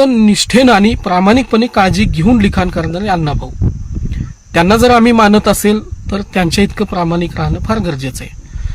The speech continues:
पण आज स्वयंघोषित लेखकांचा, विचारवंतांचा फार मोठा भरणा झालेला आहे. त्यांना स्टेजवर टाळ्या हवे आहेत, प्रसिद्धी हवे, त्यांना पैसे पाहिजे, जे पैसे हवेत त्यांना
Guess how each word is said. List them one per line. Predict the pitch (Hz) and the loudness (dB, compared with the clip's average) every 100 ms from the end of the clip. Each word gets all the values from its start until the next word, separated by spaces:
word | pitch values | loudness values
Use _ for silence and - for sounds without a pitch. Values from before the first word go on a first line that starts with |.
| - | -6
पण | 185 | -2
आज | 185 202 208 226 - - - - - - - | 2 2 2 -4 -8 -10 -12 -12 -12 -6 0
स्वयंघोषित | 196 220 196 185 - - | 2 2 2 -2 -4 -4
लेखकांचा, | 208 190 185 190 180 196 175 170 - - - - - - - - - | -6 -4 -4 -4 -4 -4 -4 -4 -4 -4 -4 -4 -4 -4 -6 -8 -10
विचारवंतांचा | - 185 196 190 175 160 165 - 170 165 165 - - - | -6 0 0 2 0 -2 -2 -2 -2 -2 -4 -4 -4 -4
फार | 190 | 0
मोठा | 208 196 208 | 0 0 0
भरणा | 175 151 165 160 | 0 0 0 -2
झालेला | 135 123 123 | -4 -8 -12
आहे. | - - - - | -16 -18 -14 -6
त्यांना | 165 180 | -2 -2
स्टेजवर | - 208 175 175 175 - | -2 0 0 -2 -4 0
टाळ्या | 165 160 151 | 2 4 2
हवे | 135 131 | -2 -6
आहेत, | 127 - _ - - | -10 -16 _ -20 -10
प्रसिद्धी | 170 165 196 165 | -6 -4 -4 -2
हवे, | 160 135 135 131 | -2 -4 -8 -8
त्यांना | 160 160 | -8 -6
पैसे | 160 202 190 | -4 -2 -2
पाहिजे, | 170 151 135 139 | -4 -6 -8 -8
जे | 135 143 - - - - - - | -10 -14 -20 -20 -20 -20 -18 -8
पैसे | 175 - | -4 0
हवेत | 175 135 131 | 0 -2 -6
त्यांना | - 147 - | -12 -18 -20